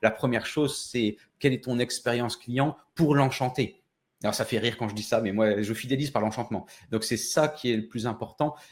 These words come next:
et à avoir. Oui, il faut faire de l'acquisition, mais il faut avoir ça en tête, euh, quand même. Et après, il faut l-, vraiment voir que votre boîte, elle évolue dans le temps, et donc, ce changement va se faire dans le temps. Et, euh, tu vois, là, je parle vraiment pour un personal trainer. Moi, j'ai l'énorme chance d'avoir plusieurs structures.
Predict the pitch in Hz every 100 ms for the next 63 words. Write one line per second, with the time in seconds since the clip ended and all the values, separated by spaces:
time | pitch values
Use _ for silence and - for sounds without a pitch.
0 | - 107 107 95 110 123 127 113 151 208
1 | 170 127 123 110 110 - 160 170 - -
2 | 104 104 123 117 117 - 131 120 - 143
3 | - 104 104 110 160 131 - - - 120
4 | - 170 - _ 135 131 135 135 135 92
5 | 110 123 127 151 147 165 147 127 123 151
6 | 139 120 127 120 123 - 170 175 - -
7 | 113 131 - _ - 117 - 127 135 131
8 | 160 127 - 123 - 156 120 120 110 -
9 | 104 - _ - - - 107 113 104 101
10 | - 143 135 - 120 139 139 120 113 117
11 | 117 131 139 131 120 104 98 107 101 120
12 | 123 120 110 120 95 - - 127 120 120
13 | - - - - 180